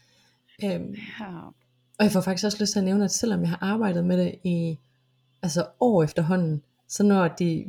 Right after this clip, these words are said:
Speaker 1: virkelig store følelser kommer, så kan jeg stadig blive sådan helt overmandet og være sådan, wow, jeg kan sidde sådan, "Det er okay, det er okay, du ved det godt." <laughs> Men de kan virkelig føles
Speaker 2: Ja.
Speaker 1: voldsomme, altså virkelig voldsomme alligevel. Øhm,
Speaker 2: Ja.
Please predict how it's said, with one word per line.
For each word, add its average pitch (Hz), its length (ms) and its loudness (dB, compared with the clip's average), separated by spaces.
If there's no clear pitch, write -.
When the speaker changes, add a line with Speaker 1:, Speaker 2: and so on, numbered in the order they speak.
Speaker 1:
virkelig 208 320 4
store 180 280 2
følelser 180 320 0
kommer, 170 300 0
så - 160 -12
kan - 120 -20
jeg 151 80 -12
stadig 156 340 -8
blive 147 120 -6
sådan 165 200 0
helt 165 200 0
overmandet 160 560 2
og - 60 -4
være 170 120 -2
sådan, 165 240 -2
wow, - 420 -16
jeg 185 80 -4
kan 202 80 0
sidde 196 200 2
sådan, 190 340 2
"Det 156 160 0
er 147 40 -2
okay, 180 260 0
det 156 80 4
er - 40 0
okay, 185 420 2
du 151 60 0
ved 165 180 0
det 202 100 -2
godt." 240 360 6
<laughs> 233 100 8
Men 220 160 12
de 240 80 10
kan 208 200 4
virkelig 220 360 4
føles 214 300 4
Speaker 2:
Ja. 165 60 -4
Speaker 1:
voldsomme, 175 680 4
altså 160 320 -2
virkelig 208 400 4
voldsomme 170 400 2
alligevel. 190 420 0
Øhm, 175 400 -2
Speaker 2:
Ja. 180 220 -8